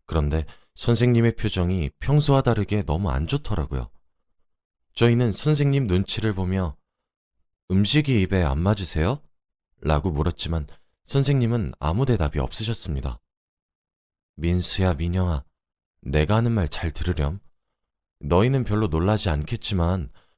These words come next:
너희가 고아원에 있을 때 매일 동그랑땡 주셨던 분 기억하지?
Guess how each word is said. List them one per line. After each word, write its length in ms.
너희가 500
고아원에 480
있을 240
때 280
매일 380
동그랑땡 580
주셨던 440
분 140
기억하지? 640